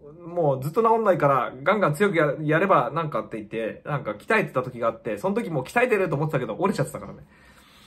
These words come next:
まあそういうポンコツ感があるんだけど、だからそんなポンコツの俺からすると、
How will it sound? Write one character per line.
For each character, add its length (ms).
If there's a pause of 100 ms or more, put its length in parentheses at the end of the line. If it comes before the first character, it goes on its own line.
(100)
ま 80
あ 20
そ 120
う 40
い 120
う 260
ポ 100
ン 60
コ 100
ツ 100
感 160
が 100
あ 40
る 60
ん 40
だ 100
け 80
ど、 200 (220)
だ 120
か 100
ら 140
そ 120
ん 20
な 140
ポ 100
ン 60
コ 100
ツ 140
の 260
俺 140
か 100
ら 80
す 80
る 120
と、 360